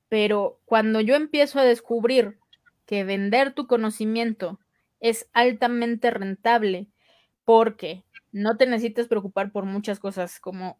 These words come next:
inventario, un local, este,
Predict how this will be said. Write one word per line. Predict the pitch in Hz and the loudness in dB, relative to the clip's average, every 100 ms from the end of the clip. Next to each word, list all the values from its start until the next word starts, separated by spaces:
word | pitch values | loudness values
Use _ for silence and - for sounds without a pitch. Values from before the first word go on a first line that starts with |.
| - | -8
inventario, | 214 214 220 214 202 180 185 190 185 170 - _ | -4 -2 0 -2 2 2 2 0 0 -2 -4 _
un | - 226 226 | -8 -2 2
local, | 226 226 185 180 185 196 190 - _ _ - | 2 0 -2 2 2 2 0 -8 _ _ -10
este, | 185 - - 190 185 185 185 185 185 | -10 -10 -10 -6 -4 -2 -4 -4 -8